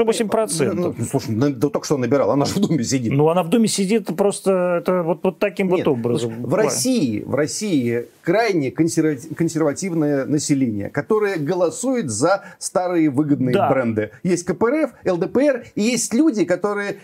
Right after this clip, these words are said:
Speaker 1: не голосуют за Яблоко, потому что уже не хотят точно за Яблоко, или за какие-то, или не хотят за коммунистов, вот за такое около левое, розовое,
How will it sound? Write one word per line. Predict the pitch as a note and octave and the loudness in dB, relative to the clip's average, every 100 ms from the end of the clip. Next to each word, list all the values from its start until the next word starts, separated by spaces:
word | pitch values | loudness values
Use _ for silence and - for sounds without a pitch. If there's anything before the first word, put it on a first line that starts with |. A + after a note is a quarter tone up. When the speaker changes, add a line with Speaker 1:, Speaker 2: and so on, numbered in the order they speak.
| - | -2
Speaker 1:
не | A3+ | 0
голосуют | F#3+ F#3 F#3+ F#3 D3+ | 2 0 0 2 2
за | C#3 B3+ | 2 2
Яблоко, | D#4 C#4+ G#3+ D3 | 2 2 0 0
потому | D#3 | 0
что | C#3 | 0
уже | D3 | 0
не | D#3 C#3+ | 0 0
хотят | C3+ - | -2 -2
точно | C#3+ C#3+ | -4 -2
за | G3 | 0
Яблоко, | C#4+ B3+ A#3 G3 - - - | 0 0 -2 -4 -6 -20 -4
или | B3 B3 A3 | 0 0 0
за | F3+ F3 | -2 -2
какие-то, | G3 - A3 F3+ E3 | -2 -4 -2 0 -2
или | F#3+ G#3 | 0 -2
не | A3 E3 | -2 -2
хотят | G#3+ G3 | 0 0
за | C3 C#3+ | 0 -2
коммунистов, | G#3+ C4+ E4 - C#3 - - | 0 2 2 2 -2 -4 -2
вот | A#3+ B3+ | 0 0
за | |
такое | A3 G#3+ G#3+ | -2 0 0
около | - A3+ A3+ G#3+ G3+ - | 2 0 0 0 0 -2
левое, | C3 F3+ A3+ G3+ G3 D#3+ | 0 2 2 0 0 2
розовое, | G3 A#3 G3+ G3 G3 | 2 2 0 -2 -2